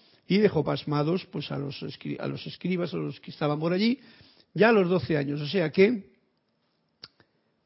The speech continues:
luego se fue a Egipto, luego se fue a la India, o sea, viajó, se movió y San José, que es el maestro que está diciéndonos aquí, que ha estado,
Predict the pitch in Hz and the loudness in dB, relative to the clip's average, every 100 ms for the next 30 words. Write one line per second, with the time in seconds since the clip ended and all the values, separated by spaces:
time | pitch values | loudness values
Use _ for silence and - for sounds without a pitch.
0 | _ _ 185 214 233 240 - 185 - 185 | _ _ 6 10 10 8 4 2 4 6
1 | 196 196 - 147 147 143 143 135 135 131 | 6 6 2 0 0 0 0 -2 -4 -6
2 | 131 139 - 247 233 - 233 269 _ _ | -6 -2 4 4 4 0 0 -2 _ _
3 | - 170 160 - 160 - 156 151 135 127 | 2 4 4 0 -2 2 4 4 0 2
4 | 143 247 208 180 190 233 _ _ - - | 6 6 6 4 2 0 _ _ -4 2
5 | 156 156 170 - - 240 233 - 180 165 | 2 4 2 2 2 4 2 0 0 2
6 | 156 196 208 214 - _ - 226 254 285 | 4 6 6 6 -4 _ -2 2 2 -2
7 | _ _ _ _ - 180 165 165 - 233 | _ _ _ _ -12 -10 -8 -10 -8 -8
8 | 262 - - _ _ _ _ - 139 - | -8 -16 -20 _ _ _ _ -8 -6 -4
9 | 139 131 131 131 135 139 - 143 135 139 | -4 -4 -6 -8 -8 -8 -8 -10 -8 -8
10 | - 135 131 156 147 131 131 147 143 - | -6 -6 -4 -4 -4 -4 -6 -4 -4 -6
11 | - _ - 147 - 165 160 156 139 127 | -20 _ -2 -2 0 2 4 4 2 -2